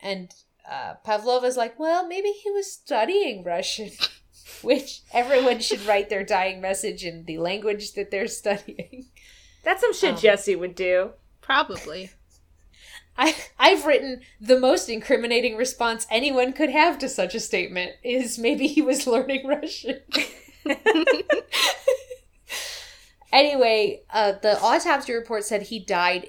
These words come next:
Speaker 1: instantly. And, and we also point out that the, like, half of the bell, the glass bell is in the trash can, and how could it have gotten into her trash can if this, like, cat trip thing happened, right?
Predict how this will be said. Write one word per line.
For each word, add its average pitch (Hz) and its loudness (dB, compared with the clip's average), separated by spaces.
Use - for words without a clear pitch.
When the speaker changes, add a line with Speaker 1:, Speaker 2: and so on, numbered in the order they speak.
Speaker 1:
instantly. - -14
And, 185 -8
and 196 -8
we 214 -2
also 247 2
point 254 -6
out 196 2
that 185 -2
the, 160 -4
like, 175 -14
half 220 2
of 202 -12
the 196 -2
bell, 202 4
the 202 -4
glass 202 0
bell 202 4
is 190 -2
in 185 -6
the 170 -8
trash 220 0
can, 156 -10
and 175 -10
how 202 0
could 202 -2
it 196 -2
have 190 -6
gotten 175 0
into 170 -8
her 226 -4
trash 247 -2
can 185 -6
if 180 -10
this, 175 -8
like, 170 -2
cat 196 4
trip 180 -2
thing 156 -6
happened, 143 -14
right? 165 -8